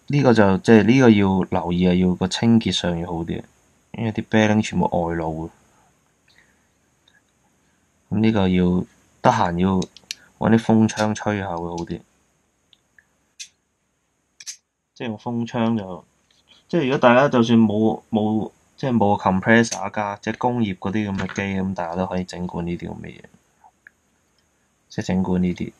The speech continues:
即係起碼好過冇先啦，都夠啦。其實攞嚟吹，攞嚟吹刀嗰啲啤令咯，即係你喺呢度咁香，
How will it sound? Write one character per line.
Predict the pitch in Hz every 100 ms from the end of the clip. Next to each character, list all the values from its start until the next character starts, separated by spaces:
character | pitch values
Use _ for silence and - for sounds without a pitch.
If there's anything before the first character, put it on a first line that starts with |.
| _
即 | 113
係 | 104 - - -
起 | 113
碼 | 123
好 | 110
過 | 98 107
冇 | 92 92
先 | 95
啦， | 104
都 | 147
夠 | 143 107 101
啦。 | 92 95
其 | 92
實 | 90
攞 | 113 101
嚟 |
吹， | - 110 110 107 _ _ _ _ _ _ - - - _ _ - - _ 131
攞 | 117
嚟 |
吹 | - 117
刀 | 117 117
嗰 | 113 101
啲 |
啤 | 101 95
令 | 92 87
咯， | 90 92 _
即 | - _ 113
係 |
你 | 104 92 _ _ - - _ - _
喺 | - 95
呢 | 98
度 | 92 87
咁 | 87 -
香， | 104 95